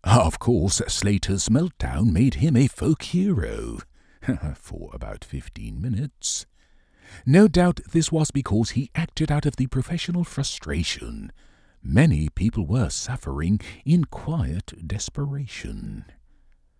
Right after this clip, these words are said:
I can certainly see how his reaction would have filled flight attendants everywhere with a vicarious sense of vindication.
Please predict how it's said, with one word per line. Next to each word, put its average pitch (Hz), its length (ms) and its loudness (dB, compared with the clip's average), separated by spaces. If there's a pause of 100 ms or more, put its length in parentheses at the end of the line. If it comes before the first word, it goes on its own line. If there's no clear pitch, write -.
(260)
I - 360 -2
can 67 160 -8
certainly 64 500 -4
see - 260 -4
how 78 280 -6
his - 280 -8
reaction 110 760 -2 (560)
would 180 180 6
have 190 140 6
filled 156 520 2
flight - 300 0
attendants 110 680 0
everywhere 107 1000 2 (680)
with 170 260 2
a 160 120 6
vicarious 101 880 2
sense 131 400 -2
of 147 120 -2
vindication. 104 1400 -6